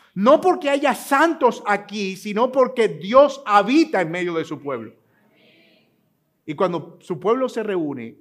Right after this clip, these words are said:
Dios está ahí. Y donde está Dios, eso es un lugar santo. Ahora,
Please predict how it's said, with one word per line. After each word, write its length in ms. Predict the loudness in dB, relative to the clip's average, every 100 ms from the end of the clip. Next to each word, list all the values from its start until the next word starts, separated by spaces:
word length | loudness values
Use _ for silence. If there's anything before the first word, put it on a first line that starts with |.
| _ _
Dios 380 | -6 -2 -2 -2
está 220 | -8 -8
ahí. 300 | -8 -12 -16 _ _
Y 100 | -10
donde 240 | -8 -8 -10
está 280 | -8 -10
Dios, 500 | -8 -8 -8 -10 -16 -16
eso 240 | -16 -16
es 100 | -12
un 80 | -10
lugar 240 | -8 -10
santo. 320 | -12 -18 -18 _ _ _ _ _ _ _ _ _ _ _ _ _ _ _ _ _ _ _ -4
Ahora, 560 | 0 0 -4 -8 -20